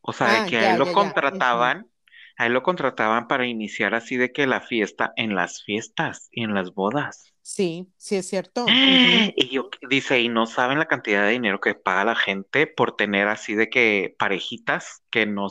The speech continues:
Speaker 1: tienen nada que ver con los invitados, o sea, que no son de que amigos,
Speaker 2: Ajá.
Speaker 1: pero que las contratan para iniciar así de que, y yo, somos,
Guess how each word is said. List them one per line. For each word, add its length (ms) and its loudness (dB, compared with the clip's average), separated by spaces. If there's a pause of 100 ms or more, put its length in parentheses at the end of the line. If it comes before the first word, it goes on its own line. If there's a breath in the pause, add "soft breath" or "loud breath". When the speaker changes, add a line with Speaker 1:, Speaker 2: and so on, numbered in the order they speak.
Speaker 1:
tienen 260 0
nada 200 0
que 80 0
ver 220 2
con 400 -4
los 180 -4
invitados, 640 -2 (300 soft breath)
o 60 -14
sea, 100 -4
que 100 0
no 120 0
son 300 0
de 160 0
que 80 0
amigos, 460 -2 (280 loud breath)
Speaker 2:
Ajá. 260 0
Speaker 1:
pero 280 2
que 140 0
las 240 0
contratan 560 -2
para 160 -4
iniciar 420 -8
así 240 -8
de 100 -6
que, 200 -4
y 140 -2
yo, 360 4
somos, 720 -4